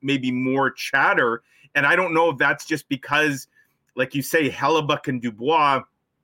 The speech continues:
for various reasons, the Montreal media and the whole Montreal Dubois thing,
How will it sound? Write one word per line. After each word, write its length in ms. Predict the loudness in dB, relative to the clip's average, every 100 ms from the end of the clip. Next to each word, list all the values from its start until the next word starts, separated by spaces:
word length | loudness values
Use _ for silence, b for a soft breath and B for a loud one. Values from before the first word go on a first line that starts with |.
| _ -4
for 200 | -4 2
various 500 | 2 4 2 0 -2
reasons, 480 | -2 0 -2 -4
the 80 | -4
Montreal 560 | -2 -2 -2 -2 0 0
media 460 | 0 0 0 0
and 100 | 0
the 80 | -2
whole 140 | -4 -4
Montreal 500 | -4 -4 -2 -2 -2
Dubois 460 | -10 -6 -2 -2
thing, 340 | 0 -2 -2